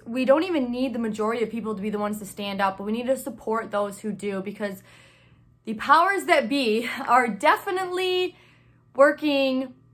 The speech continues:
overtime to try and save their cr-, their crumbling message that tends to be like, the curtains are coming off. The,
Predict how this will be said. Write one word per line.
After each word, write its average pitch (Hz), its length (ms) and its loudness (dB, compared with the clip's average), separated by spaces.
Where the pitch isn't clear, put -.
overtime 214 800 0
to 247 280 -6
try 269 400 4
and 226 640 -2
save 220 680 4
their 214 200 -2
cr-, - 380 -12
their 208 180 -4
crumbling 254 880 0
message 202 720 -2
that 196 420 -4
tends 214 400 -4
to 220 100 -10
be 214 120 -2
like, 202 180 0
the 220 80 -4
curtains 269 340 -2
are 240 80 -2
coming 214 320 -4
off. - 280 -8
The, - 80 -20